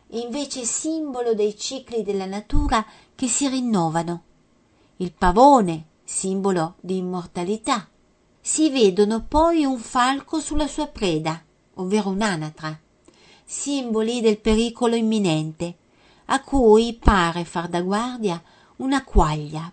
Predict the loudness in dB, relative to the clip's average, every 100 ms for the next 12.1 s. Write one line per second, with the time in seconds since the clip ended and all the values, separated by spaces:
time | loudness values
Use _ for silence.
0 | 0 2 2 -2 -4 -6 -8 -20 -10 -6
1 | -2 -2 -2 -2 -6 -10 -14 -12 -12 -14
2 | _ _ _ _ -12 -8 -8 -6 -4 -4
3 | -4 -6 -6 -6 -10 -10 -14 -14 -16 -14
4 | -14 -12 -16 -16 _ -12 -8 -8 -8 -12
5 | -16 -16 -18 -20 -20 _ _ _ _ _
6 | _ _ _ _ _ _ _ -18 -16 -12
7 | -10 -6 -6 -6 -6 -6 -4 -6 -8 _
8 | -20 -4 0 2 2 0 0 0 2 0
9 | -2 0 -2 0 -2 -4 -4 -4 -4 -6
10 | _ _ _ _ -6 -2 4 6 4 -2
11 | -4 -6 -6 -6 -4 0 0 0 -2 -6